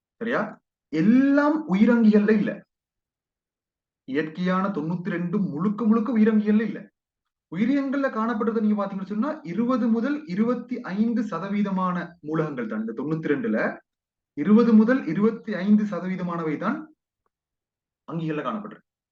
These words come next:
சரியா? அந்த அங்கிகள்ல காணப்படக்கூடிய அந்த மூலகங்களுக்கு, இங்க பாருங்க, தொண்ணூத்தி ரெண்டு இயற்கையா காணப்பட்டுன்னு சொன்னா என்ன சொன்னேன் நான் உங்களுக்கு? எல்லாம் அங்கிகள்ல காணப்பட்டிரல. எல்லா மூலகங்களுமே அங்கிகள்ல காணப்பட்டிரல. எங்க காணப்படலாம்? தண்ணியில இருக்கலாம்,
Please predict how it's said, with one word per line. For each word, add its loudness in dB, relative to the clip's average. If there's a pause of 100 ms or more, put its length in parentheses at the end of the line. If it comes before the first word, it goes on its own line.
(500)
சரியா? -6 (600)
அந்த -2
அங்கிகள்ல 4
காணப்படக்கூடிய 4
அந்த 0
மூலகங்களுக்கு, -4 (240)
இங்க -10
பாருங்க, -2 (500)
தொண்ணூத்தி 0
ரெண்டு 2
இயற்கையா -2
காணப்பட்டுன்னு -6
சொன்னா -6
என்ன -8
சொன்னேன் -6
நான் -8
உங்களுக்கு? -8 (380)
எல்லாம் 6
அங்கிகள்ல 2
காணப்பட்டிரல. -4 (1080)
எல்லா 0 (220)
மூலகங்களுமே 0
அங்கிகள்ல 0
காணப்பட்டிரல. -4 (800)
எங்க 0
காணப்படலாம்? 2
தண்ணியில 0
இருக்கலாம், -6